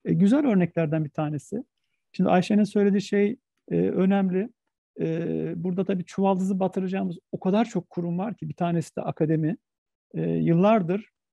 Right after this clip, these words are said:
toksik kimyasalların, e, risklerinin, oluşturduğu risklerin yönetilebilir olduğu söylendi. En az yirmi beş yıllık, doksan iki, doksan üçten günümüze uzanan süreçte akademide işte risk yönetimi diye bir şey var.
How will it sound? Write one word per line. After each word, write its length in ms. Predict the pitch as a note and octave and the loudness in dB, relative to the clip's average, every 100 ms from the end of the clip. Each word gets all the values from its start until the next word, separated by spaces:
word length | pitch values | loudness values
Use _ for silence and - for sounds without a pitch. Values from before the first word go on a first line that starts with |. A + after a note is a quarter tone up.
| _ _ _ _ | _ _ _ _
toksik 320 | D3 - A3+ | -4 -4 -4
kimyasalların, 840 | G3+ F#3+ F3 E3+ D#3+ D#3+ D#3+ F#3+ - | -2 0 -2 -2 -2 -2 -2 -4 -6
e, 60 | C#3 | -4
risklerinin, 680 | C3 D#3 - - D3+ D#3 G#3+ | -2 -4 -6 -4 -2 -2 -2
oluşturduğu 680 | D#3 D3+ - D#3+ D#3 D#3+ | -2 -4 -6 -6 -4 -4
risklerin 560 | D#3 - D#3 D#3 A3+ - _ _ | -4 -4 -4 -2 -2 -8 _ _
yönetilebilir 600 | C3+ C3+ D3 D3+ D3 G#3 | 0 0 0 0 0 0
olduğu 320 | A3+ D#3 D3 | 0 -2 -4
söylendi. 500 | B2+ C#3 C3 C#3+ D3 | -8 -8 -8 -8 -6
En 120 | B3 C4+ | -2 0
az 200 | A#3 F3+ | 0 2
yirmi 180 | G3 | 4
beş 220 | G3+ - - | 4 4 -2
yıllık, 320 | C#3+ - - | -6 -6 -4
doksan 280 | E3 F3+ F3 | -4 -2 -4
iki, 180 | E3 | -2
doksan 300 | E3 D#3 E3+ | -2 -2 -4
üçten 300 | E3 - F3 | -4 -4 -4
günümüze 480 | D#3 D#3 D#3 D#3 D#3+ - _ _ | -2 -2 -4 -4 -6 -8 _ _
uzanan 360 | D3+ D3+ D#3 D3+ | 0 0 0 -4
süreçte 420 | E3 D3+ - - | -4 -6 -6 -4
akademide 580 | D3+ D#3 D#3 D3 F#3+ A3 _ _ _ _ | -2 0 0 0 -2 -4 _ _ _ _
işte 180 | - | -2
risk 220 | F3 - D#3+ | -2 0 -2
yönetimi 400 | D#3+ D3+ D3+ D#3 | -2 -2 -4 -4
diye 180 | D3+ | -4
bir 60 | C#3+ | -6
şey 220 | - D3+ | -6 -6
var. 140 | D#3+ | -6